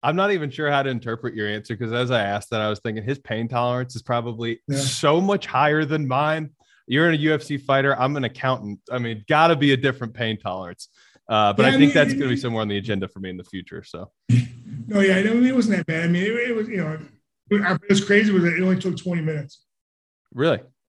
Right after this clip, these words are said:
Speaker 2: It was, like, twenty minutes. We literally, literally to talk to the guy who's doing it. We're talking. "Let's go on vacation." I'm like, "Oh, it's good. Never been there." We go back. Done. I was like, "Oh,
Speaker 1: Yeah.
Speaker 2: okay." So,
Speaker 1: So it's literally a little snip, snip, and you're out of there, huh?
Speaker 2: Yep.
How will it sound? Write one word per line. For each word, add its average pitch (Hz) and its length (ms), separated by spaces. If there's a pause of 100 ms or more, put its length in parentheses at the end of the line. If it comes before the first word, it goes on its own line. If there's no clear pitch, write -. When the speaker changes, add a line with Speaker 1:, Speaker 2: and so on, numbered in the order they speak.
(160)
Speaker 2:
It 175 80
was, 185 100
like, 180 100
twenty 175 200
minutes. 156 160
We 175 60
literally, 202 240
literally 196 220
to 170 120
talk 180 220
to - 60
the 180 60
guy 175 180
who's 165 120
doing 170 240
it. 170 140
We're 165 80
talking. 170 400
"Let's - 640
go 180 80
on 156 100
vacation." 185 480
I'm 254 80
like, 262 100
"Oh, 240 80
it's 208 100
good. 220 200
Never 202 160
been 190 180
there." 190 200
We 175 140
go 170 80
back. 190 280
Done. 151 360 (140)
I 123 60 (100)
was 175 120
like, 247 120
"Oh, 135 40
Speaker 1:
Yeah. 123 120 (480)
Speaker 2:
okay." - 120 (480)
So, 151 180 (220)
Speaker 1:
So 185 160
it's 180 120
literally 165 300
a 160 60
little 160 160
snip, 160 280
snip, 165 240
and 120 100
you're 127 100
out 131 100
of 110 60
there, 98 160
huh? 104 100
Speaker 2:
Yep. 185 180